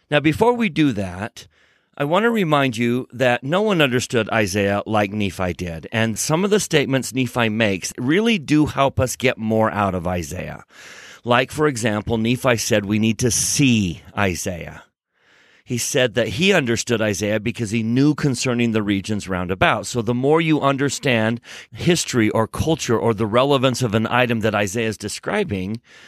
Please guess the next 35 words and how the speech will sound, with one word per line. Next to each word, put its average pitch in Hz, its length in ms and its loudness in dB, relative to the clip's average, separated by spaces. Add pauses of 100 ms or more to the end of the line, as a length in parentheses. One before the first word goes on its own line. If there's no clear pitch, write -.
(300)
the 135 100 0
more 139 220 4
you're 139 160 0
gonna 117 180 0
find 117 380 2
meaning 120 340 2
in 87 140 -8
it. 73 200 -14
But 113 200 -2
then 175 240 4
I 139 120 2
wanna 190 320 0
point 170 320 -2
out 104 300 0
that 107 240 2
both 120 260 2
Nephi 175 680 0
and 151 220 -4
Jacob 104 680 0
emphasized 95 1040 -6 (880)
that 117 160 2
if 110 160 -2
you're 147 120 2
gonna 185 200 2
get 151 160 2
more 135 220 4
out 120 120 2
of 101 120 0
Isaiah, 95 460 2
you 92 160 -2
have 101 320 -4
to 101 100 -2
liken. 82 540 -6 (600)
Six - 460 0
times 95 680 -2